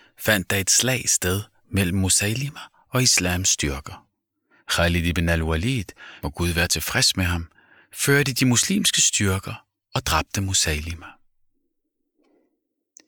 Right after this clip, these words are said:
I det sydlige Arabien nær Yemen ligger Najran. Under profetens tid var Najran en kristen dal. Der lå treoghalvfjerds landsbyer i dalen,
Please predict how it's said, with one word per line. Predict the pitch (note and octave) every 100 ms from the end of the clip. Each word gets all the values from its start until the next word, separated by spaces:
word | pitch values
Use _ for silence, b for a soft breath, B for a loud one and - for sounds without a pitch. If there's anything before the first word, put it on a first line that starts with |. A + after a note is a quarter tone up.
| _ _ _ _ _ -
I |
det | D#3 D#3
sydlige | - F3 F#3+ G3+ F#3+
Arabien | C#3+ G2 F#2 G2+ G#2+ G#2+
nær | G2+ F#2+
Yemen | F#2 F#2+ E2 G2+ - B B B
ligger | F#2+ G#2 A#2
Najran. | A#2+ G#2 F2+ A2 G#2 D#2+ - _ b b b b
Under | G2 G2
profetens | G2 F#2+ - E3+ C#3 - E2+
tid | - - A2+ - _ b b
var | -
Najran | F2 F2+ G2 A2 B2 C3 - b
en | D3+
kristen | D3 A2 G2 - - -
dal. | D#2+ - - B B B B -
Der | C#3+
lå | E3 F3
treoghalvfjerds | - C#3+ B2+ B2 C3 - G#2 - -
landsbyer | F#2 - - G2 F#2
i | G2+
dalen, | - E2 - F#2